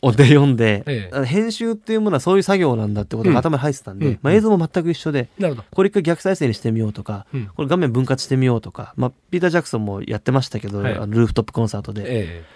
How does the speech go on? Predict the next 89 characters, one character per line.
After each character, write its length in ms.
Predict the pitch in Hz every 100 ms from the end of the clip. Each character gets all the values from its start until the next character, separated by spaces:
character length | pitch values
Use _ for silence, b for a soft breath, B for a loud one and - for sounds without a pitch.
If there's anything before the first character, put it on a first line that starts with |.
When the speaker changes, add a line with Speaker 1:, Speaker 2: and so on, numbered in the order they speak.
| b
Speaker 1:
ま 120 | 147
あ、 80 | 147
あ 20 |
あ 60 | 170
い 60 | 170
う、 140 | 165
あ 80 | 165
の、 400 | 156 156 156 151
画 100 | 139
面 300 | 151 165 170
分 220 | 160 165 147
割 240 | 127 -
に 100 | 98
し 100 | -
て、 120 | -
Speaker 2:
あ、 60 | 107
や 100 | -
っ 40 |
ぱ 100 | 117
り 160 | - 156
そ 100 | 247
う 20 |
で 60 | 160
す 80 | -
か？ 120 | 123
Speaker 1:
ど 20 |
う 20 |
Speaker 2:
急 140 | - 143
分 160 | 139
割 180 | 117 104
に 80 | 92
し 20 |
た 80 | 104
の。 120 | 127
Speaker 1:
あ 20 |
の、 180 | 190 190
Speaker 2:
あ 60 | 185
れ、 60 |
Speaker 1:
あ 0 |
れ 40 | 202
も 60 |
そ 140 | 190 185
う 40 |
で 60 | 131
す 60 |
ね。 40 | 175
Speaker 2:
そ 20 |
の 0 |
影 100 | 113
響 40 |
で 20 | 110
す 20 |
か？ 60 | -
Speaker 1:
あ 100 | 170
れ 120 | 190
も 220 | 190 190
あ 60 | 185
り 80 | 185
ま 120 | 185
す 80 | -
し、 320 | - 120 110
あ 100 | -
と、 80 | 131
ま 200 | 165 190
あ、 40 | 143
あ 40 |
の、 240 | 127 123 143
あ 20 |
れ 80 | 190
っ 40 |
て 100 | 208
ピ 80 | 220
ー 20 |
タ 60 | 220
ー・ 20 |
ジ 60 |
ャ 20 | 226
ク 60 |
ソ 80 | 196
ン 20 |
や 60 | 139
っ 20 |
て 100 | 147
ん 40 |
の 80 | 131
っ 20 |
て、 140 | 113 135
あ 100 | 113
の、 300 | 110 107